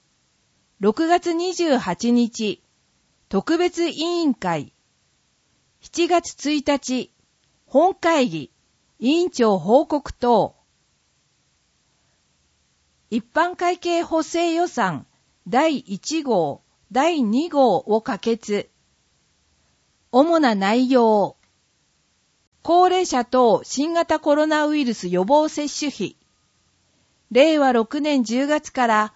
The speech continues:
六十五歳以上の高齢者等を対象に、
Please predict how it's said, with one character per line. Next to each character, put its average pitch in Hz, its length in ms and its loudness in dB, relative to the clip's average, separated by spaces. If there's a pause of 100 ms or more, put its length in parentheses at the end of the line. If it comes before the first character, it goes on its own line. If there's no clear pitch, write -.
(280)
六 220 340 0
十 349 220 -2
五 330 160 0
歳 330 280 -2
以 302 220 -6
上 320 220 2
の 208 180 0
高 269 280 0
齢 311 180 -2
者 240 160 -4
等 226 260 0
を 185 80 2
対 190 280 -4
象 240 280 -4
に、 226 240 -4